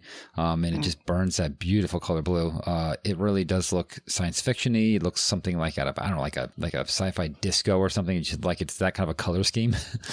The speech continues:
Speaker 2: Mm-hmm.
Speaker 1: And there's a lot of ice just falling everywhere as it launches, which apparently, um, might just be just because of the texture of the rocket,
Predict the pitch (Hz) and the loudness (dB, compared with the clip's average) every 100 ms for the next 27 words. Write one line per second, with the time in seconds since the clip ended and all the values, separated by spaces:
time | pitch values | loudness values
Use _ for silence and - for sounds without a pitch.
0 | 180 165 147 139 147 156 165 - 170 165 | 2 4 4 2 2 2 0 2 4 4
1 | 143 127 101 98 107 123 98 - 101 175 | 4 4 4 4 6 4 2 0 0 2
2 | - - - - 76 - - - 78 76 | 0 0 0 0 -2 -4 -6 -2 0 0
3 | 73 - 80 80 76 71 71 82 - 80 | 0 -2 -2 0 0 0 -2 -4 -2 -2
4 | 76 78 73 87 90 - 160 175 175 160 | 0 -2 -2 -2 0 0 2 2 2 2
5 | 113 - 98 95 92 90 85 73 - - | 0 -4 0 2 2 2 0 -4 -10 -10
6 | - 95 90 87 85 - 95 85 85 78 | -4 0 0 0 -2 -2 0 2 0 -2
7 | - 101 - - 87 87 76 73 - 95 | -4 -4 -2 -4 -2 -2 -2 -4 -4 -6
8 | - - 92 90 - 92 71 71 71 80 | -6 -4 -2 0 0 -4 -2 -4 -2 0
9 | 92 - - | 0 0 -4